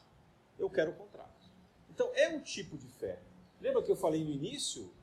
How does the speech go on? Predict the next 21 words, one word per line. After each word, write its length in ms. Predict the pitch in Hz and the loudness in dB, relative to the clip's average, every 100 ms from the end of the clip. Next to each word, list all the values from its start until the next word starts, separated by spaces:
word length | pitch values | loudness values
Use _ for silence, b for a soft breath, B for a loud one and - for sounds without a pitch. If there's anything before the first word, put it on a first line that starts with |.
| - | -20
aqui 160 | - - | -20 -6
da 100 | 104 | -4
palestra, 540 | 104 113 214 - 101 | 0 0 0 -2 -10
daquela 400 | 98 113 143 127 | -6 -4 0 -2
fé 200 | - 175 | -2 -8
interessada 840 | 170 - 127 104 - 175 190 107 92 B B _ | -8 -4 -4 -4 -2 -2 -2 -4 -8 B B _
que 80 | - | -16
os 100 | 113 | -14
romanos 680 | 135 131 147 220 143 107 - | -4 0 2 2 0 -4 -8
e 40 | |
os 120 | 123 101 | -12 -8
gregos 400 | 117 123 104 - | -8 -6 -8 -12
tinham? 320 | - 240 160 92 - - B B B | -18 -20 -20 -20 -20 -20 B B B
Então, 180 | - 156 | -2 0
alguns 300 | 151 359 269 | 0 -4 -10
judeus 320 | 233 208 - | -4 -2 -2
também 220 | 311 403 | -8 -14
tinham 260 | 381 359 349 | -12 -12 -8
essa 200 | - 143 | -4 -4
fé 140 | - | -4
interessada. 520 | 123 127 107 - 95 | -6 -4 -6 -6 -8